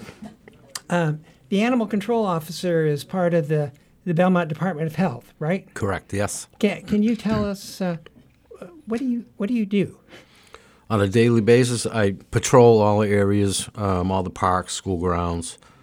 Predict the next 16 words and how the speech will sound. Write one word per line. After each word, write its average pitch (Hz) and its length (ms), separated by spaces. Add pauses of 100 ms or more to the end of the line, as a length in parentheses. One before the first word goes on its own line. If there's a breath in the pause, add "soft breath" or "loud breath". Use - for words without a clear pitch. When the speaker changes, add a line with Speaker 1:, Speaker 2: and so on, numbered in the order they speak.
(260 soft breath)
Speaker 2:
um, 82 540 (480)
do 90 420 (380)
foot - 180
patrols, 95 480
Rock 95 240
Meadow, 90 400
Lone 92 240
Tree 90 220
Hill, 85 400 (640 soft breath)
and 87 260
basically 95 400
enforce, 90 560
uh, 87 200
animal 90 280
control 90 280
bylaws. 80 680